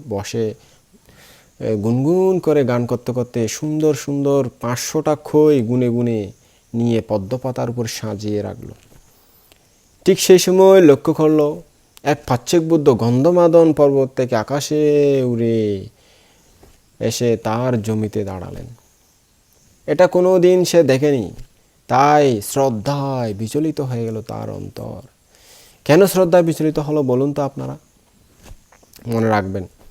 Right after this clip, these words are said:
সে অনেক জন্ম জন্মে অরহত বা পাচ্ছেক বুদ্ধকে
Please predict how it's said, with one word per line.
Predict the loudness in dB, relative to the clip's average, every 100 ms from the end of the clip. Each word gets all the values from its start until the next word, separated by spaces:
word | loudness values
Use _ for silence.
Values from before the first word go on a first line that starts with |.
| -20 _ _ _ _ -4
সে | 0
অনেক | 2 4 4 4 4
জন্ম | 4 4 6 6 6 6 4 -2 -10 -2
জন্মে | 0 2 2 0 0 -2 -8 -18 _ _ _
অরহত | -2 2 2 4 4 4
বা | 2
পাচ্ছেক | -2 -4 -2 0 0
বুদ্ধকে | -2 0 -2 -2 -4